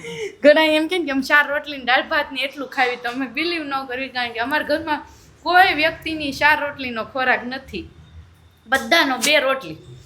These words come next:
ત્રીજી રોટલી અમુક વ્યક્તિ પાસે જ જાતું છે, ઈ એક થાળીમાં બે બેઠા છે ને ત્યારે.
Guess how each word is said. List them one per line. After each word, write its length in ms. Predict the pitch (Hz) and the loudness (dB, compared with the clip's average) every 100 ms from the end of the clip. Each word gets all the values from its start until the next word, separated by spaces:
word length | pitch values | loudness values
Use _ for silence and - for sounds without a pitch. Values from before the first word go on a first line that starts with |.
| _ _ | _ _
ત્રીજી 300 | - 339 359 | -2 0 0
રોટલી 400 | 311 330 359 381 | 2 2 2 2
અમુક 300 | 320 349 359 | 2 2 2
વ્યક્તિ 300 | 320 349 370 | 2 2 0
પાસે 300 | 359 339 349 | 2 2 2
જ 60 | 202 | 2
જાતું 340 | 247 254 262 | 2 2 0
છે, 100 | 247 | 0
ઈ 300 | 226 294 294 | 0 2 4
એક 160 | 269 269 | 2 4
થાળીમાં 300 | 277 269 233 | 2 4 4
બે 140 | 277 | 4
બેઠા 400 | 262 339 349 302 | 4 0 2 0
છે 120 | 285 | 2
ને 80 | 202 | 0
ત્યારે. 280 | 196 180 | 4 2